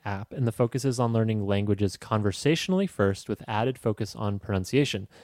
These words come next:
You can learn simple conversational languages pretty fast with the method." I also got a D M from friend of the pod and fam of the pod, Brandon Weiss. Brandon said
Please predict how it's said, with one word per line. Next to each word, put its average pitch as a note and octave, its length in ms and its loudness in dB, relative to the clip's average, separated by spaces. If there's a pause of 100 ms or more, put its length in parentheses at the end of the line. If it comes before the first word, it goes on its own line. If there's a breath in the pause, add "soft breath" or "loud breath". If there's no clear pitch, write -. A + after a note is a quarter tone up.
(160 loud breath)
You A2+ 120 -4
can A#2 160 0
learn G#2+ 200 2
simple B2+ 320 0
conversational A2 580 0
languages F#2+ 400 0
pretty C3 280 -4
fast G2+ 420 -4
with A2+ 240 -4
the G2 60 -8
method." G2 400 -6 (640 soft breath)
I C3 60 2
also C#3 180 2
got D#3 120 4
a C3+ 40 2
D C3 180 2
M C3 180 0
from A2 180 -4
friend C#3+ 200 -2
of - 20 -4
the D3+ 120 -8
pod D3 220 -2
and A2+ 140 -12
fam C#3+ 240 -2
of D#3+ 40 -6
the - 60 -12
pod, F#2 380 -2
Brandon A2+ 440 0
Weiss. C#3 420 2
Brandon C3 420 2
said A2 480 0